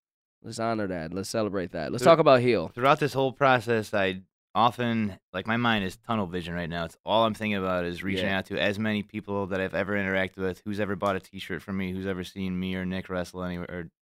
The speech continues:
Speaker 2: Dolph wrestle anywhere, <laughs> sorry.
Speaker 1: Mm-hmm.
Speaker 2: And saying, "Hey, I'm doing this thing. I would like you to be a part of it. Yes, I want your money, for sure.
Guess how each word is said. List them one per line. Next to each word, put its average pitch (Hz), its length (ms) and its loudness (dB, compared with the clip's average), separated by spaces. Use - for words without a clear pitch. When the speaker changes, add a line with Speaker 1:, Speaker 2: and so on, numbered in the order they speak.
Speaker 2:
Dolph 95 320 0
wrestle 95 280 -4
anywhere, 92 340 -6
<laughs> - 20 -20
sorry. - 200 -6
Speaker 1:
Mm-hmm. 95 160 -10
Speaker 2:
And 101 220 -2
saying, 104 240 0
"Hey, 143 240 6
I'm 135 200 6
doing 135 180 4
this 123 160 4
thing. 113 540 2
I 98 100 0
would 110 100 4
like 113 200 2
you 113 60 -4
to 107 60 -2
be 110 80 2
a 98 60 0
part 113 220 4
of 92 100 0
it. 95 240 0
Yes, 127 340 4
I 143 80 6
want 139 200 4
your 139 60 2
money, 104 280 2
for 127 200 0
sure. 92 380 0